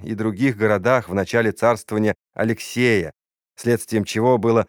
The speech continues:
соборное уложение, уничтожение закладничества, мера против английских купцов. Но всего любопытнее то, что уложение соборное, составленное с ведома за подписью выборных изо всяких чинов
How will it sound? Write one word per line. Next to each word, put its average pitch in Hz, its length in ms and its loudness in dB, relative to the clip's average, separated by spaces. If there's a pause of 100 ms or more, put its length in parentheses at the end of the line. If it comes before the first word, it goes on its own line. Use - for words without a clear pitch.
(120)
соборное 117 640 2
уложение, 110 800 0 (380)
уничтожение 131 800 2
закладничества, 123 1000 -2 (260)
мера 123 240 4
против 120 360 -4
английских 120 540 -2
купцов. - 640 -2 (440)
Но 175 240 4
всего 151 380 0
любопытнее 127 720 2
то, 185 320 2 (400)
что - 320 0
уложение 123 600 2
соборное, 110 760 2 (300)
составленное 113 800 2
с - 100 -10
ведома 107 480 2 (180)
за 107 220 2
подписью 117 640 -2
выборных 110 520 0
изо 110 200 -2
всяких 110 420 -2
чинов 123 480 0